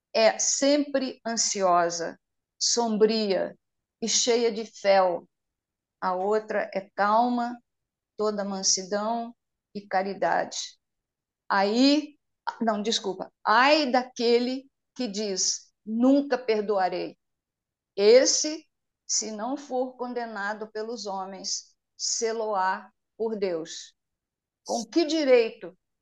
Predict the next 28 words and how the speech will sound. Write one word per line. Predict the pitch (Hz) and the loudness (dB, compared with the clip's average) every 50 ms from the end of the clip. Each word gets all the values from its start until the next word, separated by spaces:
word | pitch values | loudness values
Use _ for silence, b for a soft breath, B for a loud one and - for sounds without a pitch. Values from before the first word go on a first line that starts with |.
| _ _ | _ _
reclamaria | 247 247 247 254 240 220 220 220 208 196 196 202 202 196 190 190 175 - - - | -8 -6 -4 -4 -6 -4 -4 -6 -8 -8 -8 -10 -10 -8 -6 -8 -8 -8 -4 -2
ele | 226 247 240 220 190 180 175 175 - _ | 0 2 2 0 -2 -4 -8 -10 -12 _
o | - _ | -20 _
perdão | _ 208 208 208 196 214 202 202 208 208 | _ -8 -6 -6 -6 -6 -6 -8 -8 -12
de | 180 190 190 | -14 -16 -18
suas | - - 196 190 185 - | -14 -10 -10 -10 -10 -10
próprias | - - 190 190 185 180 185 185 185 180 - - | -12 -10 -10 -10 -10 -10 -12 -16 -16 -14 -16 -12
faltas, | - 233 233 254 262 262 262 - 190 190 - - - _ _ _ _ _ _ _ - | -8 -4 -4 -4 -4 -6 -8 -12 -10 -10 -10 -10 -12 _ _ _ _ _ _ _ -8
se | - - 247 220 | -8 -6 -6 -6
não | 226 220 214 220 220 220 | -8 -8 -8 -8 -8 -10
perdoa | - 202 202 202 196 202 202 196 202 202 202 196 202 202 _ _ _ _ _ _ - | -10 -10 -10 -10 -10 -10 -10 -8 -8 -8 -8 -10 -10 -12 _ _ _ _ _ _ -10
a | 196 | -10
dos | 190 180 202 185 175 180 | -8 -10 -12 -14 -12 -14
outros? | 175 160 160 - _ _ - - - - - - _ _ _ _ _ _ _ _ _ _ _ _ | -14 -14 -14 -16 _ _ -20 -16 -14 -14 -14 -16 _ _ _ _ _ _ _ _ _ _ _ _
Jesus | 202 - 220 202 214 202 - 226 240 233 208 196 | -8 -6 -4 -4 -4 -6 -6 -10 -12 -12 -12 -14
nos | 214 214 196 202 | -14 -14 -14 -14
ensina | 196 196 190 - - - 214 233 254 277 277 285 285 302 294 294 - _ _ _ _ _ _ _ _ | -12 -8 -8 -6 -6 -4 -4 -4 -2 -2 -2 -2 -2 -4 -6 -8 -14 _ _ _ _ _ _ _ _
que | - 214 | -6 -6
a | 220 | -6
misericórdia | 214 214 196 202 185 196 196 170 - - - 180 190 202 202 202 202 208 208 - _ _ | -4 -6 -6 -6 -8 -8 -8 -10 -14 -10 -6 -2 -2 -2 -2 -4 -6 -8 -10 -10 _ _
não | 202 202 214 220 220 | -10 -8 -6 -6 -4
deve | 208 214 202 208 214 214 214 226 | -2 0 2 2 2 0 -2 -8
ter | - _ 214 208 220 | -6 _ 0 0 0
limites, | 240 240 247 240 240 254 262 254 262 - - - - - - - - _ _ _ _ _ _ _ _ | 0 -2 -4 -2 -2 -2 -2 -2 -4 -8 -8 -4 -4 -2 -4 -4 -8 _ _ _ _ _ _ _ _
quando | - 208 208 208 208 208 | -12 -12 -10 -8 -10 -10
diz | 175 185 196 196 202 196 - | -10 -10 -10 -6 -4 -4 -6
que | - - 196 196 - _ _ | -6 -8 -14 -18 -18 _ _
cada | 220 220 233 254 247 247 254 262 - - - | 0 2 2 2 2 0 -4 -4 -4 -6 -10